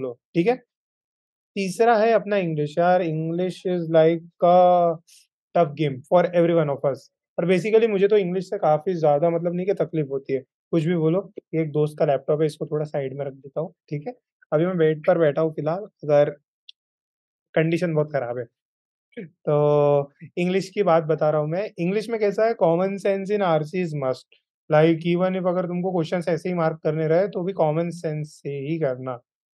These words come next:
And एक नहीं कि अपना पॉजिटिविटी, पॉजिटिविटी को लेकर चलो,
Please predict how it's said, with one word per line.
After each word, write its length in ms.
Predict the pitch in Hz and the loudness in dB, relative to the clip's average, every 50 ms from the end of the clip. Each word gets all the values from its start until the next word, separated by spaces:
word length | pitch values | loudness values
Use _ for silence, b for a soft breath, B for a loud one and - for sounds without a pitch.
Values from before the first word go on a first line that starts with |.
| - | -4
And 560 | 156 151 156 160 165 170 170 170 175 175 170 170 | 0 2 2 2 2 2 0 0 -2 -2 0 0
एक 240 | 175 175 175 170 | 0 0 0 -2
नहीं 160 | 196 190 202 185 | -4 -4 -4 0
कि 60 | 202 | 2
अपना 300 | 190 175 160 170 180 175 | 2 0 0 0 -4 -2
पॉजिटिविटी, 840 | 170 175 165 160 147 151 165 160 170 170 165 156 170 165 160 156 160 160 _ | 2 2 2 2 2 0 0 0 0 0 0 0 0 0 0 0 -4 -6 _
पॉजिटिविटी 720 | - 165 160 160 156 180 185 175 190 190 185 175 156 190 180 | 4 4 4 4 2 0 -2 0 0 -2 -2 -2 -4 -6 -2
को 120 | 180 208 | -2 -2
लेकर 340 | 202 170 156 - - 165 156 | -2 -2 -4 -2 -2 -4 -2
चलो, 360 | 165 175 151 143 139 135 - | -2 -4 -4 -2 -4 -6 -8